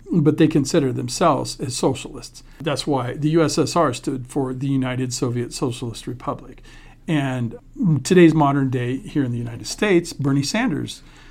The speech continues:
is a declared socialist, right? That's because he believes that the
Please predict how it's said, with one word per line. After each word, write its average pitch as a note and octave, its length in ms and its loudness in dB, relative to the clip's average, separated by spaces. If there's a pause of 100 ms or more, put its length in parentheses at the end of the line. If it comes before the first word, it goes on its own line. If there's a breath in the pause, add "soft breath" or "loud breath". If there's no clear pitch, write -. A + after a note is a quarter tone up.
(180 soft breath)
is D#3 180 4
a D3 60 4
declared A#2 500 -4
socialist, - 640 -2
right? B2 240 -10 (1000 soft breath)
That's D3 180 2
because C#3 320 0
he E3 120 2
believes C3+ 560 2
that - 320 -6
the B2+ 200 -2